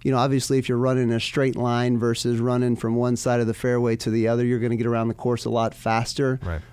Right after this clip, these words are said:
Speaker 1: Um, so, you know, it, it, it, it's more heavily weighted on playing good golf. The top, uh, you know, the top ranked players in the world are all really good golfers. Um, a-, and actually, that's kind of, I,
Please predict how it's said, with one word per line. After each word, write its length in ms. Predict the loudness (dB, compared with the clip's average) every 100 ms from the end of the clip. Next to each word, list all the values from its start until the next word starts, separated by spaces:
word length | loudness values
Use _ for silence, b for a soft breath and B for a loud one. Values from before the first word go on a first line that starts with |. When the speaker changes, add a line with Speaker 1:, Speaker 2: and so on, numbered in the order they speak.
| -8 0
Speaker 1:
Um, 440 | 2 2 2 -2
so, 420 | 0 2 4 2 B B B
you 100 | 0
know, 240 | 2 2 0 -4
it, 140 | -8
it, 300 | -2 -2 -2 -2
it, 240 | 0 0 -4 -18 -20 -6 -4
it's 200 | -2 2
more 280 | 4 4
heavily 400 | 4 2 4 2
weighted 380 | 2 2 2 2
on 160 | 2 0
playing 400 | 0 0 2 2
good 200 | 0 0
golf. 280 | 2 2 0
The 100 | -4
top, 440 | -2 0 0 -2 -16 B B B B -2
uh, 80 | 2
you 60 | 2
know, 100 | 2
the 100 | 0
top 320 | 0 0 0
ranked 240 | -2 -2
players 540 | 0 2 2 2 -2 -6
in 160 | -2 0
the 80 | 2
world 580 | 2 4 2 2 -4 B B -2
are 140 | 0
all 400 | 2 2 2 0 -6 -14 -4
really 300 | 0 2 2
good 200 | 0 0
golfers. 540 | 0 -2 -6 -8 -12 B B B -2
Um, 400 | 0 2 2 0
a-, 180 | -2 0
and 140 | 0
actually, 280 | 2 2 2
that's 160 | 2 0
kind 300 | -2 0 2
of, 140 | 0
I, 140 | -4